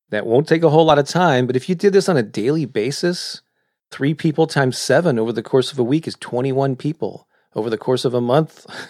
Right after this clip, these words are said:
<laughs> I can't add up in my head real quick, but over time, you're reaching more and more people with these direct messages by not taking a lot of time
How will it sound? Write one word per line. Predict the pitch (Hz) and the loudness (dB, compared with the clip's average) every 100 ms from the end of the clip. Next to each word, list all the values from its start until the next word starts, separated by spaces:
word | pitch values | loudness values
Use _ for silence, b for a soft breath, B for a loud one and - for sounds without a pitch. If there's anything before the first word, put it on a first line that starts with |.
| - | -6
<laughs> | |
I | 127 | -6
can't | - 131 117 | 0 0 2
add | 135 120 | -2 0
up | 123 127 160 | -2 -2 0
in | 139 | 4
my | 131 | 2
head | 135 156 160 | 2 -2 0
real | 147 139 | 2 2
quick, | - 151 165 B 113 B | 4 2 2 B -8 B
but | 143 - B B - | 0 -2 B B 2
over | 165 156 | 4 4
time, | 135 - 156 180 135 135 131 B | 2 0 2 4 4 2 -2 B
you're | 139 131 | 0 2
reaching | 135 143 143 | 2 0 0
more | 127 127 | 4 4
and | 131 | 4
more | 127 127 | 4 2
people | 123 170 147 123 | 2 -2 2 2
with | 123 | 2
these | 127 117 | -2 -4
direct | 117 113 113 110 - | -4 2 2 0 -6
messages | 131 175 139 107 98 | -2 -2 -2 -6 -8
by | 101 | -4
not | 117 120 147 214 - - | -2 0 -2 -4 -12 -6
taking | 180 185 156 151 | -4 -2 -4 -4
a | 127 | -2
lot | 120 135 | -2 -2
of | 139 127 | -4 -8
time | - 185 156 101 107 | -8 -8 -8 -8 -12